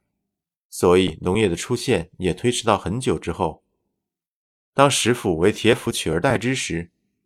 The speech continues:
植物栽培的疆域大大扩展了，不仅从地中海沿岸地区扩展到欧洲内地，而且从印度河流域扩展到恒河流域，从黄河流域扩展到长江流域，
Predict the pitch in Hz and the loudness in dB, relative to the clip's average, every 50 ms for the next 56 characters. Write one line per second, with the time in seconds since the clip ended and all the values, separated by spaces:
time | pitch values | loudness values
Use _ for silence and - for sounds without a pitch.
0 | _ _ - - 98 104 113 104 90 107 113 117 113 - 104 95 92 90 - 131 | _ _ -10 -4 0 2 2 2 4 6 6 4 4 4 2 0 0 2 0 0
1 | 127 135 139 127 95 82 - - 101 85 78 78 78 - - 107 92 85 76 - | 0 0 -2 -4 -4 -4 -2 -2 -2 -2 -2 -4 -6 -2 -2 -2 0 -2 -4 -8
2 | 71 71 71 67 _ _ _ _ _ _ _ _ _ _ _ _ _ _ _ _ | -10 -14 -14 -16 _ _ _ _ _ _ _ _ _ _ _ _ _ _ _ _
3 | - 143 117 110 90 - 95 98 101 143 135 120 135 135 123 - 98 85 82 82 | 0 2 2 2 -2 0 -2 -2 0 0 0 2 2 0 0 0 -2 0 0 0
4 | 87 98 95 85 85 95 87 - - - 87 87 95 101 _ _ _ - - - | 2 0 0 0 -2 -6 -6 -6 -4 -4 -4 -4 -6 -8 _ _ _ -4 -2 0
5 | 101 76 - - - 104 104 104 107 110 127 117 92 82 110 117 85 - - _ | 0 0 0 0 0 0 0 0 -2 -2 -2 -4 -4 -4 -4 -6 -6 -8 -12 _
6 | _ _ _ _ _ _ _ _ _ _ _ _ _ - - 104 110 107 - 113 | _ _ _ _ _ _ _ _ _ _ _ _ _ 0 4 4 4 4 4 2
7 | 95 85 - 95 104 123 156 151 123 98 90 87 95 90 87 90 82 85 90 92 | 2 2 2 0 -2 0 0 0 2 2 2 2 2 2 4 4 2 2 0 -2
8 | 87 82 85 _ _ - - - 107 - 87 78 82 87 - - 87 113 117 - | -4 -4 -6 _ _ -12 -6 -4 -2 -2 -2 -2 -2 -4 -2 -2 -4 -4 -4 -4
9 | 92 82 87 82 78 76 80 85 - _ _ _ _ _ _ _ _ _ _ _ | -4 -4 -4 -4 -6 -6 -8 -8 -10 _ _ _ _ _ _ _ _ _ _ _
10 | _ _ _ _ _ _ _ _ - - 123 120 - 95 95 117 113 123 113 98 | _ _ _ _ _ _ _ _ 0 0 0 2 6 6 6 6 6 4 2 2
11 | 85 78 85 92 87 82 80 - _ - - 120 - 87 78 87 90 - - 85 | 2 0 0 -2 -4 -4 -6 -10 _ -2 -2 0 0 0 -2 -2 -2 -2 -4 -6
12 | 87 98 120 131 131 107 82 78 78 80 82 87 - | -6 -4 -4 -4 -4 -4 -6 -6 -6 -6 -8 -10 -14